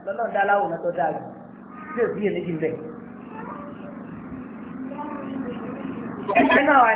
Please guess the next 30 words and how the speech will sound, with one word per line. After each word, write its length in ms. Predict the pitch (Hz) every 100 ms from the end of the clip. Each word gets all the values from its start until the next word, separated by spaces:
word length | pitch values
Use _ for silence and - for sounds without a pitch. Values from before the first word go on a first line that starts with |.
| 208
jẹ̀nú 280 | 202 208 254
tọ́lọ́ 300 | 277 262 226
ń 100 | 254
dá. 140 | 254 262 - - - - - - - - - - - - - - -
Èmi 180 | 185 196
ò 80 | 196
rárí 200 | 190 196
ìjà 160 | 190
lórí 240 | 165 170 185
o, 80 | 165 - -
ṣùgbọ́n 300 | - - 185
náà 120 | 196
àwọn 160 | 160 156
tí 80 | 170
wọ́n 180 | 165
rí 100 | 165 160 -
àti 340 | - - - - -
táwa 320 | - 185 - -
kà 160 | 185 165 - -
pẹ̀lú, 280 | - 143 143 - - - - - - - - - - - - - 381 370 381 359 370 392 415 - - - - - - -
pẹ̀lú 340 | 165 165 175
bí 180 | 180 170
wọ́n 160 | 190
ti 80 | 180 170
júwe 280 | 202 180 160
wọn. 180 | 147 151 - - - - - - - - - - - - - - - - - - - - - - - - - - - 69 - 69 71 - - - - - - 359
Ẹgbẹ́ 340 | 480 339 285
náà 180 | 302 277
wà 120 | 247 214
ìjẹ̀nú, 440 | 208 208 208 240